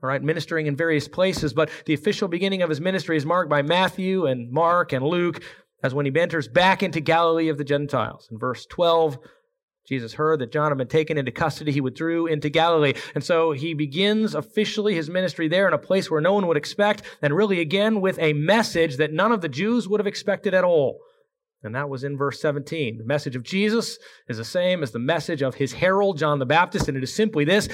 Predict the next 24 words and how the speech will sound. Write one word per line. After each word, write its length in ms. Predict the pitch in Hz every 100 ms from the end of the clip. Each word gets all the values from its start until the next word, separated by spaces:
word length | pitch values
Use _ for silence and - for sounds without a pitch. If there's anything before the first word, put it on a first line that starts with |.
| -
This 140 | - 160
is 60 |
the 60 | 143
foundation 540 | - 165 160 170 160
for 160 | 151 156
all 160 | 175 247
that 80 | 202
he 100 | 196
would 160 | 156
do. 380 | 147 175 202 202 - _ _ _
The 40 | 117
message 320 | 160 175 180
is, 160 | 175 131
"Repent, 600 | 120 - 202 226 240 - - -
for 60 | -
the 80 | 123
kingdom 640 | - 202 220 220 226 220 - -
of 120 | 151
heaven 560 | - 190 185 190 180 - - _ -
is 80 | 160
at 80 | 147
hand." 420 | 165 151 123 101 _ _ _ _ _ _ _ _ _ _
Set 200 | - 185
aside 640 | 175 - 185 175 143 110